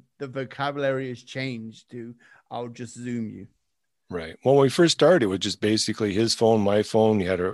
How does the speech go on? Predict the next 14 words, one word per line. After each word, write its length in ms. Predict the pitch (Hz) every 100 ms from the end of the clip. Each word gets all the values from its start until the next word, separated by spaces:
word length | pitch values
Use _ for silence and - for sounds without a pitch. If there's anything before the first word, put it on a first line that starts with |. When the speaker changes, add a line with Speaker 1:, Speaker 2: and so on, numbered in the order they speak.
| 98
Speaker 2:
uh, 340 | 90 87 82 90
actual 500 | 90 - 98 87 80 - - - - _ _
program 380 | 110 104 107 104
on 80 | 101
the 60 |
phone 240 | - 107 101
that 120 | 110
we 80 | 98
record. 720 | 92 110 - - 110 107 104 - _ _ _
We 100 | 110
started 380 | - 110 101 98
off 160 | 92
that 240 | - 117 110
way. 400 | 107 104 104